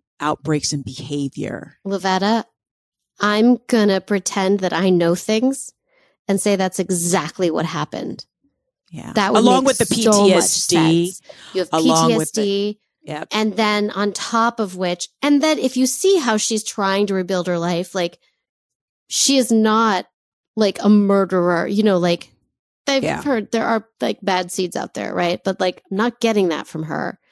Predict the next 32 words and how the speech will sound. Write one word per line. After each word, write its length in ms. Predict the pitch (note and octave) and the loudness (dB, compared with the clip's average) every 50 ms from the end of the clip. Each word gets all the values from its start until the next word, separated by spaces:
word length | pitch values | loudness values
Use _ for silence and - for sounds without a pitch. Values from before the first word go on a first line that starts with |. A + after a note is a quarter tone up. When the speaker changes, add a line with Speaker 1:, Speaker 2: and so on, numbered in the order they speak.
| _ _ _ _ _ _ _ _ _ _ _ _ | _ _ _ _ _ _ _ _ _ _ _ _
Speaker 2:
And 140 | - A3+ A#3 | -2 0 2
I, 120 | A#3+ A#3+ - - - | 2 0 -2 -4 -4
I 120 | G#3 A#3 | -2 -2
really 420 | B3 A#3+ C#4+ G4 B4+ C#5 C5 G#4+ F#4+ | 0 0 2 4 4 4 4 4 4
hope 280 | G#4+ C5 C5 - - | 4 4 2 2 0
that 180 | - A3+ - - | -4 -4 -2 -2
she, 180 | - C4+ C4+ | 0 2 2
like, 280 | C4+ C4 B3+ B3+ A#3+ - _ | 2 4 2 0 -2 -4 _
went 300 | - F3 F3+ A3 C4 B3+ | -6 -2 0 0 0 0
to, 120 | - - C#4 | 0 0 0
like, 180 | C#4+ C#4+ C4+ | 2 2 2
a 60 | C#4 | 2
nunnery 440 | C4 B3 A3 A3+ B3 B3+ A3 G3 F#3 | 2 2 2 2 2 2 2 2 0
or 300 | F3 E3 D#3+ D#3 E3 E3+ - _ _ _ _ _ _ | 0 -2 -2 -4 -6 -8 -12 _ _ _ _ _ _
a 60 | - F#3+ | -14 -4
Buddhist 420 | F#3+ A3 A#3+ B3 B3 A#3+ - - | 0 2 4 4 4 2 0 -6
thing, 300 | - - - A3+ F#3+ F4 | -8 -4 0 0 2 4
Speaker 1:
And, 100 | A#4 C#5 | 4 4
uh, 60 | D5+ D5 A#4+ - - _ _ _ _ | 4 2 2 -2 -6 _ _ _ _
I 140 | - - G#4 | 2 4 4
Speaker 2:
you 60 | - G4 | 6 4
know, 120 | F#4+ - | 4 4
Speaker 1:
hope 60 | F3+ F3 | 2 2
so 140 | F#3 A3+ G3 | 0 0 0
Speaker 2:
to 140 | - - - | 0 2 4
Speaker 1:
too. 80 | A#3 | 4
Speaker 2:
chill, 220 | A3 A3+ A#3+ B3+ C4 | 6 6 6 4 4
Speaker 1:
I 180 | F#3 A3 G#3+ A3 | 4 2 2 4
hope 160 | B3 C4 A#3 | 4 4 4
Speaker 2:
you 60 | A3 | 4
know? 60 | G#3 G#3+ | 4 4
Speaker 1:
that 220 | G3 F#3 G3+ G#3 | 2 2 0 -2